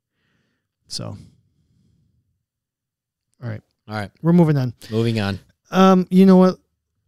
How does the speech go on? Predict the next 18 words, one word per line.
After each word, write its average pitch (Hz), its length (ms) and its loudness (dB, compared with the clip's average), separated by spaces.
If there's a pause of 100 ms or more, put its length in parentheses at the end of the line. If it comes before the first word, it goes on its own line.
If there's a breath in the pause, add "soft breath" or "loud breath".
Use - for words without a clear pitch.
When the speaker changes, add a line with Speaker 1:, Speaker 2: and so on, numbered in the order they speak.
(540)
Speaker 1:
We're 170 240 2
gonna 180 140 4
bring 156 200 4
it 139 100 2
back 123 280 -2
right 131 200 0
now. 104 160 -8
You 117 120 -4
don't 135 140 2
have 127 140 -2
to 131 80 -4
wait 117 180 -4
anymore. 107 500 -8
We're 139 120 -4
doing 143 220 -2
top 127 260 -6
five, 117 300 -10
Kevin. 110 320 -12